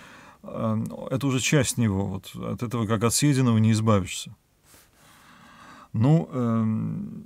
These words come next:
и плач, крик, стон, и что же, что же конкретнее? «Я съел его, и был он у меня на языке сладок, словно мед».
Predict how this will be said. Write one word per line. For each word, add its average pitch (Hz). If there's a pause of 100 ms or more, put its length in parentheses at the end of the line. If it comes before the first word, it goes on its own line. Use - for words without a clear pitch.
(260)
и 104
плач, 131
крик, 123
стон, 107
и 98
что -
же, 107
что -
же 104
конкретнее? 117 (1500)
«Я 131
съел 208
его, 110 (260)
и 123
был 151
он 135
у 139
меня 135
на 143
языке 131
сладок, 139
словно 127
мед». 110